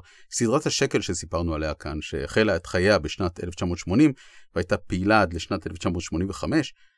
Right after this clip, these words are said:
חמש שנים בלבד, עקב סחרור כלכלי שעברה המדינה. אני מזכיר שהסדרה החלה את פעילותה באלף תשע מאות שמונים עם הערך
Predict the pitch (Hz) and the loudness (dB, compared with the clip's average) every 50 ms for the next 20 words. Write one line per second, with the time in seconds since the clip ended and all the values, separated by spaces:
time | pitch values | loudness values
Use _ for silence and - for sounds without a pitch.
0 | _ _ - - - 92 95 120 120 - 120 113 110 104 87 80 73 71 - 123 | _ _ -12 -6 -2 0 0 2 2 2 2 2 2 2 0 -2 -2 2 6 6
1 | 143 127 - - - - _ _ _ _ _ - _ _ _ _ - - - - | 6 6 4 0 -10 -20 _ _ _ _ _ -20 _ _ _ _ -12 -6 -2 -2
2 | 92 85 - - - 101 - 135 135 120 - 107 87 - - 85 92 120 110 - | -2 -2 -2 -4 -4 -2 0 0 0 2 2 0 0 0 0 0 0 0 -2 -2
3 | - 82 80 78 82 85 80 78 71 67 73 82 80 - - _ _ _ _ _ | -2 -4 -2 -2 0 0 0 0 0 -2 -2 -2 -2 -4 -6 _ _ _ _ _
4 | _ _ _ _ _ _ _ _ _ _ - - 101 98 95 - - 156 147 - | _ _ _ _ _ _ _ _ _ _ -2 2 2 2 2 2 2 0 0 2
5 | - - 98 90 85 82 - - - - - - 104 92 95 - 95 117 139 127 | 2 2 2 4 2 0 -2 -4 -6 -6 -4 -4 -4 -4 -4 -2 2 2 2 2
6 | - - 127 131 117 - - - 92 90 85 87 - - 151 147 143 117 92 120 | 2 2 2 4 2 2 2 -2 -2 -2 -2 -4 0 2 2 2 2 2 0 -2
7 | 139 - - 160 143 - - - 170 170 - 165 135 - - - _ - - - | 0 2 2 2 2 2 -2 -2 2 4 6 6 4 4 0 -6 _ -18 -8 -4
8 | 98 92 92 92 113 135 135 - - | 0 0 2 2 0 -2 -4 -6 -8